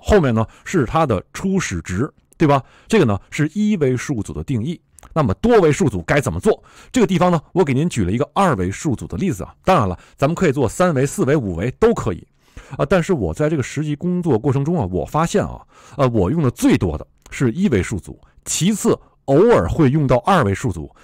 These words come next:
三维以上的我几乎没用到。所以说三维以上数组虽然说每种语言都支持，但是实际工作中应用的不是很广泛。那么今天我就给您说一下二维数组的定义以及使用啊。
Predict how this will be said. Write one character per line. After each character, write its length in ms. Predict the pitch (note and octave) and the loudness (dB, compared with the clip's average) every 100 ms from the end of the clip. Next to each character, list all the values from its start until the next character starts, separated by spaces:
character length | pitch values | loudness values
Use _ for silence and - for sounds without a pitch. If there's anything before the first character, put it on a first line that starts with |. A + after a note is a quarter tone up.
| _ | _
三 260 | - A3+ | 0 2
维 120 | G3 G3+ | 4 4
以 60 | |
上 200 | G3+ F3+ | 4 2
的 100 | F#2 - | 0 -4
我 100 | G2+ G#2+ | -4 -4
几 280 | - G#3 | -2 0
乎 180 | A3 G#3 | 2 2
没 140 | D3+ E3+ | 2 2
用 120 | C3+ | 2
到。 200 | D#3+ A2+ | 2 0
所 140 | F#3 | 2
以 40 | C3+ | 2
说 120 | E3 | 0
三 220 | - G3 | -2 0
维 80 | G3+ | 2
以 40 | |
上 120 | C#3+ | 0
数 140 | D3+ F#3+ | 0 -2
组 200 | F2 F2+ - - | -4 -8 -12 -20
虽 240 | - B3 | -4 2
然 160 | A3 F3 | 4 4
说 160 | F#3+ F#3 | 2 2
每 140 | E3 | 2
种 160 | F#3+ C#3 | 0 0
语 60 | |
言 160 | F2+ B2 | 0 0
都 240 | G3 G3 | 2 2
支 200 | - G#3 | 0 -2
持， 280 | G3+ - B2+ - _ | -4 -4 -4 -6 _
但 200 | - D#3+ | -2 0
是 220 | C3 F3 - - - | 2 0 -2 -8 -14
实 280 | - D#3 | -6 -2
际 160 | G#3 G3 | -2 -2
工 160 | C3+ G3 | 0 2
作 100 | B2 | 2
中 160 | C#3+ | 0
应 160 | D3 F#3+ | -2 0
用 100 | F3+ | 0
的 80 | G#2 | -2
不 200 | D3+ E3+ | -4 -8
是 100 | F#2 | -6
很 140 | D3 | -4
广 160 | A2 - | -4 -2
泛。 180 | E3+ - - | -2 -2 -6
那 80 | F3+ | -2
么 120 | B2 | -2
今 200 | - G#3 | 0 0
天 200 | F3+ E3+ | 2 0
我 100 | G2 | 0
就 80 | D#3+ | 0
给 80 | E2+ | -2
您 100 | F2+ | -4
说 180 | D3 | -2
一 40 | E3 | -2
下 140 | C#3 - - | -2 -4 -10
二 240 | - A#3 G#2 | 0 2 2
维 140 | F2 | -2
数 220 | F2+ D#3 | -6 -6
组 140 | G2 D2 | -6 -8
的 100 | E2 | -12
定 240 | - F3+ | -4 -2
义 80 | C3+ | -2
以 140 | - | -6
及 100 | F2 | -4
使 180 | D3+ - | -4 -2
用 180 | G2+ A2 | -2 0
啊。 120 | G#2+ | -2